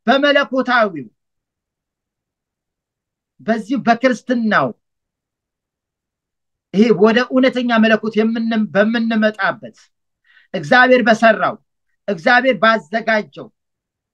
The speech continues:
እግዚአብሔር ለሰው ልጆች ሁሉ እንዲሆን ባደረገው ነገር በዚህ አይነት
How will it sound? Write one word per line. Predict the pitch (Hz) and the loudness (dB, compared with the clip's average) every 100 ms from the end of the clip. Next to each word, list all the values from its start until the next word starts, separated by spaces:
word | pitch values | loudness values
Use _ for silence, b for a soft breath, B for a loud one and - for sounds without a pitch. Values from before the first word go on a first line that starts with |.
| _ _ _ _ _ _ _ _ _ _ | _ _ _ _ _ _ _ _ _ _
እግዚአብሔር | 196 180 254 254 254 | -14 -4 -2 0 0
ለሰው | 247 226 247 | -2 -4 -6
ልጆች | 226 214 233 | -4 -6 -6
ሁሉ | 277 262 269 | -4 -2 0
እንዲሆን | 240 240 233 | 2 4 4
ባደረገው | 185 220 226 233 220 220 220 208 196 | 6 4 6 4 4 0 2 0 -2
ነገር | 170 135 110 _ _ _ _ _ _ _ _ _ _ _ _ _ _ _ _ 120 | -8 -10 -16 _ _ _ _ _ _ _ _ _ _ _ _ _ _ _ _ _
በዚህ | 220 247 196 254 | -2 -2 -4 -2
አይነት | 262 262 262 - | 0 0 -2 -4